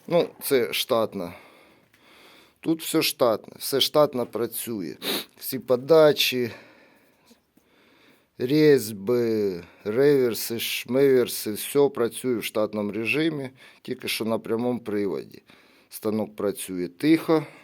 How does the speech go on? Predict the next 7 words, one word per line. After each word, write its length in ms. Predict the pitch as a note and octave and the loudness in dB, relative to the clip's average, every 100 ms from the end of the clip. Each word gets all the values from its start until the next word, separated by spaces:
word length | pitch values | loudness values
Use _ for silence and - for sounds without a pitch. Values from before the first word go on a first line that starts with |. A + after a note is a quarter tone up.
| - - - _ _ _ _ _ - _ _ _ _ _ | -20 -20 -20 _ _ _ _ _ -20 _ _ _ _ _
станок 500 | - - G2+ C3+ C3+ | -16 -8 -2 0 0
працює. 560 | - G2+ - - A2+ G#2 | -2 -4 -4 -6 -4 -2
Ну, 280 | C3+ A3+ C#3 | -2 -2 -2
звісно, 360 | C#3+ E3+ C3+ | -2 -2 -4
що 180 | A#2+ A#2+ | -4 -4
треба 380 | - D3 C3 C3 | 2 2 4 4
робити. 520 | B2+ A#2 G#2+ D2 | 4 0 -6 -6